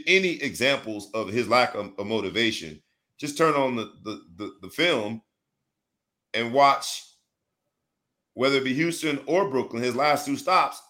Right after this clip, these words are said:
That man's not motivated to play basketball when he's not motivated to play basketball.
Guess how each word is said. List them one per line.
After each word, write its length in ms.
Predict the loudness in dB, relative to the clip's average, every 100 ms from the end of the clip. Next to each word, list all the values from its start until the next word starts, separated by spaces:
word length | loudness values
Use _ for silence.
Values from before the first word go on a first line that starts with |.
| _ _ _
That 200 | 0 2
man's 240 | 2 2
not 180 | 2 0
motivated 560 | 0 0 0 -2 -2 -10
to 60 | -10
play 200 | -4 0
basketball 680 | 2 2 0 -8 -8 -8 -6
when 140 | -4
he's 120 | -2
not 180 | -2 -2
motivated 320 | -2 -4 -8 -12
to 60 | -8
play 140 | -6
basketball. 560 | -2 -2 -4 -14 -20